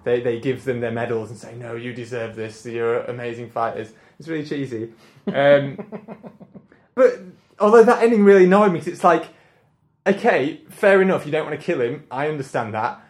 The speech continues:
but he can barely stand up, you don't need to kill him, just fucking <laughs> push him over or something and you'd win. It just doesn't make any sense.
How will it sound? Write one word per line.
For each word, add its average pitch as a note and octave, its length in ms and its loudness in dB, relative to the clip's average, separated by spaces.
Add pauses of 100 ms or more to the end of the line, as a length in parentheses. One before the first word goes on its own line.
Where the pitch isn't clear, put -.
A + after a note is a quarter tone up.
(320)
but A3+ 420 4 (260)
he A#3+ 180 -4
can C4 180 0
barely C4 380 4
stand G3+ 340 2
up, A3+ 200 4
you E3 60 -8
don't A#3+ 220 0
need F#3 520 0
to A#3 100 -6
kill A3 440 -6
him, C3+ 340 -6 (200)
just C#4 160 -12
fucking B3+ 340 0
<laughs> G#3 40 -6
push A#3 360 2
him G#3+ 120 4
over B3+ 280 2
or B3+ 40 -4
something E3+ 340 -4
and F3+ 240 0
you'd D#3+ 160 -2
win. D3+ 480 -2 (180)
It G3 100 -4
just G#3 200 -10
doesn't G#3 200 -4
make F3+ 260 2
any E3+ 120 -2
sense. D#3+ 440 -4